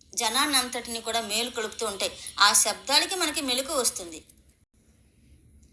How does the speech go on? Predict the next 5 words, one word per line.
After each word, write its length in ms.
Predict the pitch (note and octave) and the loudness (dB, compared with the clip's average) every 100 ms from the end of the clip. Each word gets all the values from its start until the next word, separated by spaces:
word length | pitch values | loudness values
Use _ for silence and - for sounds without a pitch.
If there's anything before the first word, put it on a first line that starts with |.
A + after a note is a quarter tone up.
| _ _ _ - | _ _ _ 0
అంటే 220 | E4+ G4 | 2 2
ఇక్కడ 260 | G4 F#4 F4+ B3+ B3 D4 A3+ | 2 6 6 6 4 2 0
భక్తులు 380 | A#3+ A3+ - G4+ | -4 -4 -4 0
అనేటువంటి 640 | G4 F#4 E4+ E4 D4 C#4 C4 | 2 2 2 0 0 0 0
వాళ్ళు 440 | A3+ F#3 F3+ A#3 | 0 0 -2 -8